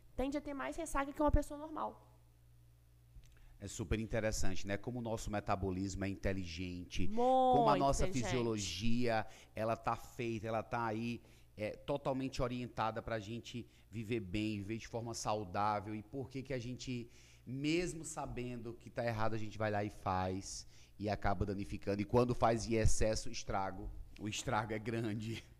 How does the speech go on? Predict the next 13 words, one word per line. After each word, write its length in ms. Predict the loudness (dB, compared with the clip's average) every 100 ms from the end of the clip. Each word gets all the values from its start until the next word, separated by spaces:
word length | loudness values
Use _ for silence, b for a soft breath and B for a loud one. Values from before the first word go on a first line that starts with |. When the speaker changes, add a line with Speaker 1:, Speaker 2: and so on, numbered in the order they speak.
| -20 -18
Speaker 1:
O 20 |
estrago 360 | -16 -8 -6 -6
é 120 | -6
grande. 520 | -6 -6 -8 -12 -16 B B -6
Speaker 2:
Ó, 140 | 2
Speaker 1:
Mas 180 | 2 2
Speaker 2:
eu 80 | 0
Speaker 1:
aqui, 160 | -4 -6
vamos 240 | -6 -6
falar 280 | -6 -4 -4
de, 340 | -6 -8 -8
de 120 | -8
suplementação? 1040 | -10 -4 -4 -4 -8 -10 -4 -2 -2 -6